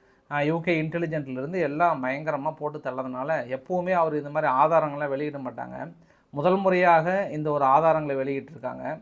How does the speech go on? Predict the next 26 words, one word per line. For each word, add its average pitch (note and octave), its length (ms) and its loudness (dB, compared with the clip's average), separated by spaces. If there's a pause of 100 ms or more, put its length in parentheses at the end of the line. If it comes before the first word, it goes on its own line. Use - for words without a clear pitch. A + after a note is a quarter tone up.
(160)
நீங்க C#3+ 200 -14
பாக்குறீங்கல்ல, D#3 800 -2 (480)
இது C#3+ 180 -6
வந்து E3+ 180 -2
ஒரு E3+ 180 0
குட்டி F3+ 280 -10
தீவுக்குள்ளார D#3 840 -2 (460)
எங்கெங்கெல்லாம் F#3 540 0
நாங்க G3+ 180 -2
மிசைல்ஸ் E3 500 0
டார்கெட் D#3 460 4
பண்ணோம், C#3 340 -4
அந்த C3 220 -6
மிசைல்ஸ் F#3 440 -4
டார்கெட்டு D#3 640 0
டென் F3+ 300 -2
மீட்டர் F3 320 -4
அக்யூரசிலையும் D3 840 -4
தேர்ட்டி F#3+ 380 -4
மீட்டர் E3 380 -2 (420)
வைட்லையும் F3+ 560 2
எந்த D#3+ 260 0
அளவுக்கு F3+ 300 0
தாக்கல் D#3+ 320 4
நடந்திருக்கிறது. C3+ 520 -6
இரண்டு, D#3+ 840 2